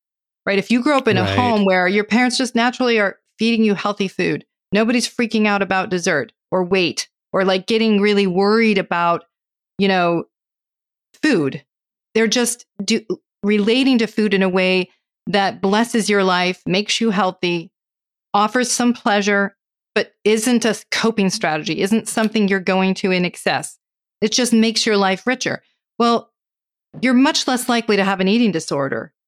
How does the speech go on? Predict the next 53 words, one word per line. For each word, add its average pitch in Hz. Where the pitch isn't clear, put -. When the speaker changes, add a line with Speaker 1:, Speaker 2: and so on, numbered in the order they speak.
Speaker 1:
or 185
have 208
some 214
kind 208
of -
compulsive 196
reality 208
because 180
there's 190
just 233
not 202
anxiety 185
around 160
it. 160
You've 175
learned 208
already 185
how 175
to 170
relate 165
to 185
it 160
in 220
a 202
way 185
that 170
makes 170
your 165
life 156
better. 165
If, 294
on 277
the 214
other 170
hand, 156
you 214
have 208
parents 208
who 220
are 202
focused 214
on 208
weight 202
all 180
the 180
time 165
as 160
a 170
measure 180
of 165
the 165
person 160
themselves, 147